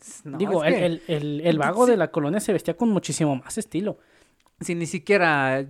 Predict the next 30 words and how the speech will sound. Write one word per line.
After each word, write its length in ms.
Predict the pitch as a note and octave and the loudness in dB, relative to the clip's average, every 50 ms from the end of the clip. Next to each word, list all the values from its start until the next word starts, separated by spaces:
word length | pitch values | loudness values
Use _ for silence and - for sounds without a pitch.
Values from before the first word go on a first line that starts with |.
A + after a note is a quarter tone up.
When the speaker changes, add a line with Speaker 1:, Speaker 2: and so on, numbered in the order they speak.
| C#3 | -6
Speaker 1:
yo 240 | C#3 D3 F#3 F#3+ F3+ | 0 2 4 4 4
me 120 | D#3+ D#3+ D#3+ | 4 2 0
he 40 | |
podido 280 | D#3 - E3 D#3 D3+ D3 | 0 2 2 2 2 0
comprar 240 | D3 C#3+ C3 C#3+ D3 | -2 -2 -2 -2 -2
unos 240 | D3 C#3+ C3+ C3 - | -2 -2 -6 -6 -4
Converse, 640 | - F3+ F3 D#3+ C3 - A#2+ A#2+ - - - - - - | -4 -2 -2 -2 -2 -2 -4 -4 -6 -8 -12 -16 -20 -20
Speaker 2:
<laughs> 140 | - _ _ | -20 _ _
Speaker 1:
unos, 360 | D#3+ D3 D3+ D#3 D3 C3+ - D3 C#3+ C#3 D#3 | -10 -6 -4 -4 -4 -4 -6 -12 -16 -14 -10
unas 280 | F3 F3 F3 D#3 C3+ C3+ | -8 -6 -6 -6 -2 0
Vans 280 | E3+ E3+ E3 D#3 C#3+ - | 2 2 2 2 0 -2
Speaker 2:
Unos 120 | C#3+ C3 | -2 0
Speaker 1:
originales, 340 | D#3+ F3 - F#3 E3 F#3 E3 D3+ | 0 0 2 2 2 2 2 2
Speaker 2:
Vans, 180 | D3+ D#3 D#3+ D#3 | 2 0 0 4
Speaker 1:
o 40 | D#3+ | 4
Speaker 2:
yo 0 | |
Speaker 1:
sea, 80 | A#3 - | 4 4
Speaker 2:
sí 100 | D#3 D#3 | 4 2
Speaker 1:
pues, 180 | - E3+ D#3+ | 0 -2 -4
Speaker 2:
tengo, 100 | - G3 - - - - - - - - | -4 -8 -14 -20 -20 -20 -20 -20 -6 0
pero 180 | - E3 E3 D#3+ | 2 4 4 6
Speaker 1:
pero, 380 | D#3+ D3 C#3+ C3+ C3 C3 C3 C3 _ _ _ _ D#3 | 4 4 4 2 0 -2 -6 -10 _ _ _ _ -10
ajá. 240 | D3 C#3 D#3+ D3+ D3 - - | -8 -8 -8 -8 -10 -8 -2
Speaker 2:
digo, 240 | G#3 C4+ C#4 G#3 | 0 0 2 2
o 120 | D#3 D3 D3 | 0 0 2
sea, 340 | D3+ D#3+ D3+ D3+ D3 - - _ | 2 2 2 2 -2 -4 -10 _
es 160 | - G3+ G#3+ | -2 -2 -2
que 100 | - - | 0 -4
parte 380 | C4+ - G#3+ G#3 A3+ - B3+ A#3 | -2 0 0 0 2 0 0 2
de, 340 | G#3 G3+ A3 B3+ C4 B3 | 2 2 2 0 0 -4